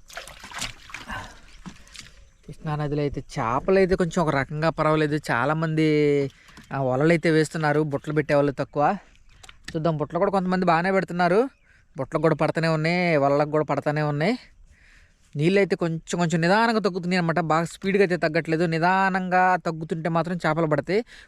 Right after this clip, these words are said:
ఒక్కసారిగా నీళ్ళు తగ్గితే మాత్రం చేపలు పడవు. అలికిడి మీద ఉంటుంది చేప. అయితే పర్వాలేదు, కొంచెం ఈరోజు కూడా చేపలు అయితే పడ్డాయి. కృష్ణానదిలో చేపలు పడుతున్నప్పుడు ఐరన్ బుట్టలో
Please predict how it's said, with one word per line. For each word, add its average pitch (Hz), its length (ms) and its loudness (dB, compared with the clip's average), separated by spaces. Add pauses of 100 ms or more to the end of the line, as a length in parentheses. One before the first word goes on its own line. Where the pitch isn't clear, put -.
ఒక్కసారిగా 175 580 0
నీళ్ళు 170 340 0
తగ్గితే 156 320 -2
మాత్రం 160 300 -2
చేపలు 143 760 0
పడవు. 147 340 0 (360)
అలికిడి 143 300 0
మీద 147 180 0
ఉంటుంది 127 240 -6 (140)
చేప. 151 320 0 (1500)
అయితే 160 160 2
పర్వాలేదు, 208 580 4 (160)
కొంచెం 147 240 -8
ఈరోజు 151 280 2
కూడా 151 140 2
చేపలు 147 380 0
అయితే 143 160 -2
పడ్డాయి. 147 480 0
కృష్ణానదిలో 220 560 2
చేపలు 190 360 0
పడుతున్నప్పుడు 170 520 -4
ఐరన్ 165 320 2
బుట్టలో 156 440 0